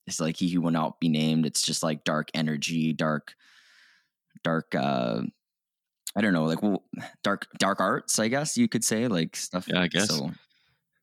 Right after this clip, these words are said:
Speaker 2: You don't wanna put it out into the universe.
Speaker 1: Yeah.
Speaker 2: But yeah, with that being said, so according to Navajo, Navajo beliefs, skinwalkers were once medicine men or shamans who delved into the dark arts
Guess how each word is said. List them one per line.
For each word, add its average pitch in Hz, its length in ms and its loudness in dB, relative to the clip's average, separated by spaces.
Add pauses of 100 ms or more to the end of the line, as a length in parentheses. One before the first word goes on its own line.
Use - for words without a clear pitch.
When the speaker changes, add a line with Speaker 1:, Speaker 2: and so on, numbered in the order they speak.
(340)
Speaker 2:
You 82 60 4
don't 82 100 4
wanna 78 160 4
put 82 180 2
it 78 120 2
out 78 160 4
into 80 220 2
the 80 100 0
universe. 78 540 2 (320)
Speaker 1:
Yeah. 76 300 -2 (180)
Speaker 2:
But 101 60 4
yeah, 98 100 6
with 76 140 0
that 95 180 4
being 85 160 6
said, 78 320 2 (360)
so - 140 2
according 117 380 4
to - 120 4
Navajo, 78 500 4 (100)
Navajo 85 420 4
beliefs, 76 540 2 (140)
skinwalkers 87 1000 2
were 78 120 2
once 78 360 2
medicine 85 500 4
men 95 300 6
or 73 100 2
shamans 73 680 4 (340)
who 73 360 2
delved 95 400 2
into 80 240 2
the - 80 2
dark 80 420 0
arts - 400 2